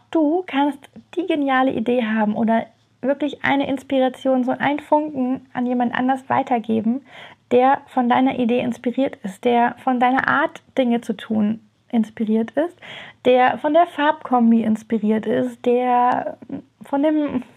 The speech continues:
Text, Wort, Spruch, was auch immer inspiriert ist. Also denk dran, es ist immer jemand hinter dir, dem du Dinge beibringen kannst, den du inspirieren kannst, für den du einfach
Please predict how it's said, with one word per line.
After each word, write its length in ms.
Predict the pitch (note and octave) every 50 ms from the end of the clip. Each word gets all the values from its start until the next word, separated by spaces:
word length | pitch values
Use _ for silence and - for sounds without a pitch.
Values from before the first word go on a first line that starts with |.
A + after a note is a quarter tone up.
| _ _ -
Text, 460 | - C#4+ C#4+ C#4+ - - - B3+ A#3
Wort, 400 | B3 C4 C#4 C#4 C#4 C#4 C#4 C4+
Spruch, 480 | - - - - - C#4+ D4 D4 D4 - - - - -
was 520 | - - A3+ A#3 A#3 - D4+ F4 - -
auch 220 | - A#3 - -
immer 300 | - C#4 D#4 D4+ C4+ A#3
inspiriert 680 | - G#3+ G#3 G#3 - - G#3 G3+ G3+ G3+ G3+ G#3+ A3 B3
ist. 200 | B3+ C#4+ - - - - - - - - - - _ _ _ _ -
Also 460 | - A3+ A#3 A#3 A3+ A#3 A#3 A#3 A#3 - _ _ _ - -
denk 220 | C4 D4+ F4 -
dran, 300 | - - D4+ D4+ D#4 D#4
es 160 | - C4 B3+ B3+
ist 200 | A#3 - - - _ _ _ _ _ -
immer 440 | C4+ C#4 C#4+ D4 D4 - D4+ D4+
jemand 420 | B3 A#3 A#3 B3 A#3+ B3 B3 A#3+ A#3
hinter 300 | B3 B3+ B3+ C4 B3 A3+
dir, 340 | G#3 G#3+ G#3 G#3 G#3 A3+ -
dem 280 | G#3+ A#3 A3+ A3 G#3+ G#3
du 200 | - B3+ B3+ C4
Dinge 280 | C4 B3 A#3+ A#3 A#3 A3
beibringen 480 | F#3+ A3 G#3+ A#3 A3+ - A#3+ A3+ A3+
kannst, 320 | G#3+ A#3 A3+ A3+ A3+ - -
den 220 | G#3 G3+ G3+ F#3+
du 160 | - B3 C4 -
inspirieren 600 | B3+ A#3+ A#3 - - A#3+ A3 G#3+ G#3 G#3 G#3 G#3
kannst, 380 | - A3 G3+ G3+ G#3+ - - - - - - - - -
für 160 | _ - B3+ A#3
den 300 | A3+ A3+ A3 A3 G3 G#3
du 240 | C4 C4+ C#4 D#4
einfach 420 | - - - A#3+ B3 A#3+ C4 B3+